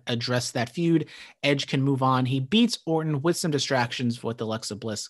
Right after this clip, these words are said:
having some, some black goo coming out of her mouth.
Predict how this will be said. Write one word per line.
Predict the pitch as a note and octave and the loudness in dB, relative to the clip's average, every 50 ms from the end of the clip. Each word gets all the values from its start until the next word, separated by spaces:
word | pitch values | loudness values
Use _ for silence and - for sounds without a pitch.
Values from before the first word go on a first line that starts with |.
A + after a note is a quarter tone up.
| _ - | _ -8
having | A#2+ A#2 G#2+ G#2+ - | -6 -6 -6 -6 -8
some, | - G2+ F#2+ G#2 A#2+ - - - - - _ - | -8 -8 -8 -8 -10 -14 -20 -20 -20 -20 _ -16
some | - - A2 G#2 | -6 -4 -4 -4
black | G#2 A#2+ A2+ A2+ A2+ A#2+ - - | -2 -2 0 0 0 -2 -4 -4
goo | - C3+ C3 C3 B2 | -2 0 0 0 -2
coming | B2+ - C3+ B2+ B2+ B2 | -2 -2 -2 0 0 0
out | B2 A#2+ A#2+ | 0 0 -2
of | A#2 - | -4 -6
her | A#2 | -4
mouth. | A2 A2+ A2+ A2+ A2+ A2+ - | -4 -2 0 -2 -2 -4 -8